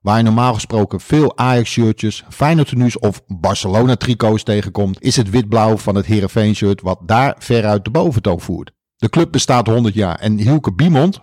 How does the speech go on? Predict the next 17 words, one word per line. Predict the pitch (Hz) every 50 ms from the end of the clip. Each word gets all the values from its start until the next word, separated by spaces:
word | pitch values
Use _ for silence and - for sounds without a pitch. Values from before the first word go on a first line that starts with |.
| _
mocht | - 101 113 107 -
meeschrijven | 110 123 131 143 135 - - 107 110 110 117 - 92
aan | - 98 98
een | 90 90
lijvig | 95 98 107 123 147 165 156 151 117 92
boek | 98 110 139 147 - - - - - - _
over | - 101 104 92 90
de | 92
geschiedenis | - 104 - - - 131 127 120 113 110 -
van | - 98 98
de | 92
club, | - 110 104 87 - - _ _ _ _ _
waar | - 82 87
hij | 95 87
fan | - - 127 123 107 90
van | - 80 76
is. | 78 - - - -